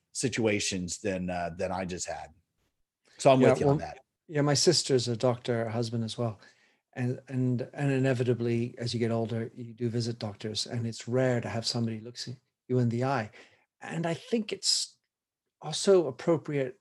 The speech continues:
Speaker 2: in the business world when you're delivering bad news to, "Hey, listen, I've gotta fire you, Jim." But
Speaker 1: Yeah.
Speaker 2: you're looking up, you're, you're looking at your shoes, you're, you're, you're not paying attention. I'm not paying attention to you, that's just,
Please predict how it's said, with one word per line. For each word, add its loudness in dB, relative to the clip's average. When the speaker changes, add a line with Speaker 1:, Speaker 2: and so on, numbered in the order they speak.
Speaker 2:
in -2
the -2
business 0
world -8
when -2
you're 6
delivering 4
bad 4
news -4
to, 0
"Hey, -2
listen, 2
I've -4
gotta -2
fire 2
you, -4
Jim." -8
But -2
Speaker 1:
Yeah. 2
Speaker 2:
you're 8
looking 4
up, 0
you're, -2
you're -6
looking -4
at -12
your -6
shoes, 4
you're, -10
you're, -10
you're -2
not 4
paying 4
attention. 0
I'm 2
not 2
paying 2
attention 0
to -2
you, 2
that's -4
just, -6